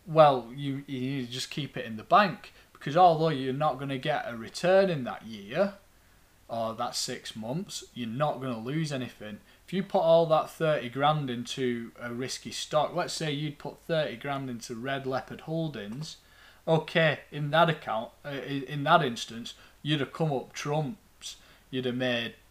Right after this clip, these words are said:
pff, seventy thousand pounds in the matter of a month. That'd be, you know, astronomical returns. But a lot of the time, that wouldn't have happened. That was a high risk,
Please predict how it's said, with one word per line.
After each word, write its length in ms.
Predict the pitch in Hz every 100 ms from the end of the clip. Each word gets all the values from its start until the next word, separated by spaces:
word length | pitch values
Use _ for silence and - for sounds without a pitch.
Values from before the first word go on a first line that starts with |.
| -
pff, 200 | - - - - - - _ -
seventy 520 | - 156 143 123 127
thousand 580 | - 131 127 123 120 -
pounds 440 | 147 135 117 110
in 120 | 110
the 40 | 117
matter 300 | 120 113 117
of 140 | 107
a 40 |
month. 420 | 110 139 135 117 -
That'd 300 | 117 110 104
be, 220 | 117 104 - - - -
you 80 | 123
know, 120 | 98
astronomical 840 | 117 113 - 127 123 120 120 -
returns. 640 | 107 101 - 180 175 127 - - - - - _ _ _ - _ _ _ _ _ _
But 300 | - 196 190 - -
a 80 | 156
lot 420 | 151 185 180 156
of 80 | 135
the 80 | 123
time, 500 | - 107 113 147 156 - _
that 320 | 147 165 170 -
wouldn't 220 | 143 131
have 100 | 113
happened. 500 | 175 190 - 151 123 -
That 160 | 170
was 120 | 151
a 60 | 139
high 360 | - 160 160 156
risk, 600 | 151 156 123 - -